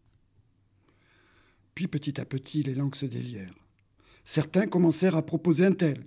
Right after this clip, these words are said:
qui suscitait peu de sympathie, ou un tel, qui était l'idiot du village, ou un autre qui allait régulièrement en prison à cause de ses chapardages. Chacun y allait de sa litanie,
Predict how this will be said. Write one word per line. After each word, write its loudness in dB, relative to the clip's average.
qui -10
suscitait 0
peu 2
de 6
sympathie, 2
ou 8
un 4
tel, 0
qui 4
était 6
l'idiot 2
du 0
village, 2
ou 6
un 4
autre 0
qui 0
allait 6
régulièrement 6
en 4
prison 2
à 0
cause 0
de 0
ses 0
chapardages. -2
Chacun 2
y 6
allait 6
de 4
sa 2
litanie, 2